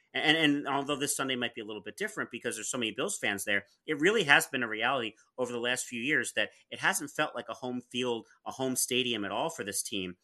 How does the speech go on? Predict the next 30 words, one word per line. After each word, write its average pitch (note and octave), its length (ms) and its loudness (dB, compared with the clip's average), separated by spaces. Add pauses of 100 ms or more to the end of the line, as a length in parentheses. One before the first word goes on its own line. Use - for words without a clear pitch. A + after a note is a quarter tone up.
(120)
So B2+ 380 0
just F#3 160 0
to G#3+ 80 2
have D3+ 320 4 (180)
Dan C3+ 180 8
Snyder B2+ 300 0
gone, A#2+ 380 0 (260)
I B2 60 2
think D#3 180 -2
has B2+ 140 -4
brought C3+ 300 -2 (120)
a A#2 60 -8
certain B2+ 580 -2 (320)
group C3+ 220 0 (100)
of A#2 140 0
the A#2 80 0
fan A2 340 2
base G#2 220 2 (240)
back A2+ 240 8
into A2 160 0
the G2 80 -6
fold. G#2+ 420 0 (300)
And D3+ 100 4
it's D#3+ 100 -2
created F3+ 400 -2
a C#3 60 -2
sort C3+ 240 4
of B2 220 0
certain C3 300 -2 (100)
optimism B2 560 -2